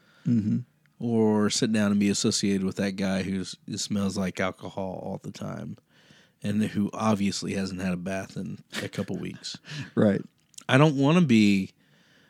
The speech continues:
Speaker 2: by that person who just is the most annoying person that you can ever,
Speaker 1: Mm-hmm.
Speaker 2: you know, go by. And
Speaker 1: But if you stopped and looked at each one of them's lives, you would see all this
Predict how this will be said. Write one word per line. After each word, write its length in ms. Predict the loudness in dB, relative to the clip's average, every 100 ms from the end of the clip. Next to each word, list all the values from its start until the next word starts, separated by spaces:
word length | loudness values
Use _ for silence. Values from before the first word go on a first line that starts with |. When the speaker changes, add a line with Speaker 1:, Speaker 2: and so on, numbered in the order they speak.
| _
Speaker 2:
by 240 | 0 4 4
that 260 | 4 0
person 520 | -2 2 2 2 0 0
who 280 | 0 -2 -4
just 440 | -6 -4 -6 -6
is 320 | -8 -6 -6
the 160 | -2 -2
most 440 | 0 0 -2 -6 -6
annoying 960 | -4 -2 -2 -2 0 0 0 -2 -6 -12 _ _ _ _ _ _
person 680 | -2 2 2 0 0 -2 -6 _ _ _ _ _ _ _ _ _ _ _ -6
that 240 | 0 0
you 120 | 0 -2
can 180 | 0 0
ever, 360 | 0 -2 -6 _ _ _ 2
Speaker 1:
Mm-hmm. 420 | 6 6 6 2 2 -6
Speaker 2:
you 80 | -4
know, 320 | -2 -4 -8 _ -12
go 140 | -4 -2
by. 180 | 0 2
And 240 | 4 2 0 -16 -18 0
Speaker 1:
But 160 | 12 12
if 120 | 12
you 100 | 8
stopped 360 | 6 8 8 8
and 120 | 6
looked 200 | 6 6
at 100 | 6
each 180 | 6 6
one 140 | 4
of 100 | 6
them's 260 | 6 2 2
lives, 380 | 4 6 6 6
you 80 | 4
would 120 | 4
see 300 | 2 2 2
all 560 | 4 6 8 10 8 6
this 720 | 2 0 0 -2 -4 -8